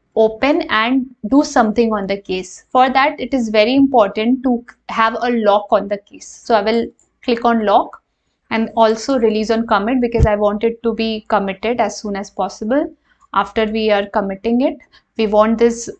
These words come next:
particular lock to be released. Now, the next step would be, what should be the next step?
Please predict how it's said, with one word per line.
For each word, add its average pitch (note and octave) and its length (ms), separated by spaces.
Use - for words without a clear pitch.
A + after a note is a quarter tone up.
particular A3 500
lock G3 300
to - 80
be A3+ 120
released. G3+ 580
Now, A#3 500
the - 100
next B3+ 280
step B3+ 240
would G#3 220
be, A3+ 340
what B3+ 140
should C4+ 180
be C#4+ 100
the C#4+ 100
next C4 280
step? D4+ 320